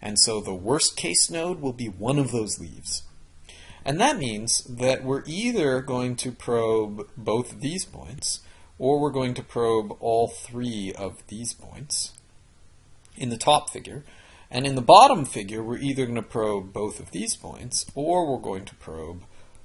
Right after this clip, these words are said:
all three of these points. And you notice what's interesting here is, regardless, we either probe both of the left points or all three of the right points.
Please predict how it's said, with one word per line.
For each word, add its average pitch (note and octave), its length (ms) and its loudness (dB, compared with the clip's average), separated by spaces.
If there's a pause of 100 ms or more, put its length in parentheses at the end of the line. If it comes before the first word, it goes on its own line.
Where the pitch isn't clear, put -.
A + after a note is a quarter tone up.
(140)
all F#2+ 240 -2
three F2 340 -10
of - 140 -10
these D#3+ 260 -6
points. - 600 -8 (500)
And C3+ 140 -4
you D3+ 60 -2
notice F#3 220 2
what's E3 200 0
interesting D#3+ 480 -2
here A2+ 360 -4
is, A2+ 480 -4
regardless, C#3 920 6
we A#2 140 -10
either C#3+ 300 -4
probe B2 380 -4
both B2+ 260 0
of A2+ 100 -10
the A2 40 -4
left D#3+ 320 2
points G#2+ 420 -6
or A2 220 -4
all G#2+ 180 -2
three G#2+ 280 -8
of F#2+ 100 -8
the G2 80 -8
right F#2 260 -8
points. - 500 -10